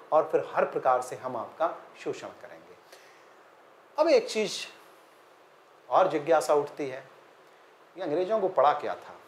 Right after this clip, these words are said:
कि दुनिया भर में काहे ये अपने उपनिवेश स्थापित किए थे और हम आप लोग क्यों नहीं कर पाए? ये अंग्रेजों ने किया वो तो ठीक है, हम आप क्यों नहीं कर पाए? या हमारे अपने राजे महाराजे निकल के दूसरे देश पे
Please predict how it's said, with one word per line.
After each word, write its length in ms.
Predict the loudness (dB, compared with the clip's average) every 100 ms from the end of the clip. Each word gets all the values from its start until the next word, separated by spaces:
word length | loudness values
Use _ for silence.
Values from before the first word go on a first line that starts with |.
| -20 -20 -20 -20 -16
कि 60 | -12
दुनिया 300 | -4 2 4
भर 120 | 4
में 140 | 2 2
काहे 240 | 4 4
ये 160 | 4 2
अपने 200 | 2 0
उपनिवेश 540 | 0 0 2 2 0
स्थापित 480 | -6 -2 -2 -2 -4
किए 160 | -2 4
थे 100 | 4
और 160 | 4
हम 140 | 4 4
आप 200 | 4 4
लोग 160 | 2
क्यों 120 | 2 -2
नहीं 140 | -2
कर 140 | -8 -12
पाए? 100 | -16 -18 -20 -20 -20 -20 _ _ _ -20 -20 -20 -20 -20 -20 -20 -20 -20 -20 -20 -20 -20 -2
ये 40 | 2
अंग्रेजों 340 | 4 4 4
ने 100 | 2
किया 260 | 2 4 6
वो 120 | 6
तो 80 | 2
ठीक 340 | 0 -2 -2
है, 180 | -8 -12 -20 -20 -20 -20 -20 -8 2
हम 160 | 4
आप 200 | 4 4
क्यों 140 | 0 0
नहीं 120 | 2
कर 160 | 0
पाए? 400 | 2 4 4 2
या 100 | 0
हमारे 340 | 0 2 4 4
अपने 200 | 2 4
राजे 280 | 4 4 2
महाराजे 380 | 4 4 2
निकल 260 | -2 0 0
के 100 | 0
दूसरे 300 | -2 -4 -2
देश 180 | -2 -2
पे 260 | 2 2